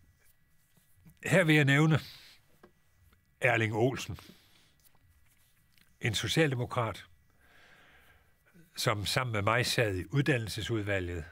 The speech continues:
da jeg var nyvalgt. Han havde en vidunderlig humor. Han blev senere boligminister, justitsminister og folketingsformand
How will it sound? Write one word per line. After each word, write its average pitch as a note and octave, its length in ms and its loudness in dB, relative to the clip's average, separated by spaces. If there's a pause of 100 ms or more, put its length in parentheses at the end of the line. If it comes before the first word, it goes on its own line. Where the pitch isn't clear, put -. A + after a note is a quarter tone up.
(300)
da G2 120 0
jeg G2 120 2
var G2 80 0
nyvalgt. A#2 540 -4 (2000)
Han A2 200 -4
havde B2+ 200 2
en B2+ 100 -2
vidunderlig A2 420 0
humor. A#2+ 400 -2 (500)
Han F#2 220 -4
blev F#2+ 160 -2
senere A2+ 460 0 (540)
boligminister, G#2 680 0 (800)
justitsminister F#2+ 880 -6 (720)
og - 160 -6
folketingsformand G#2 920 -4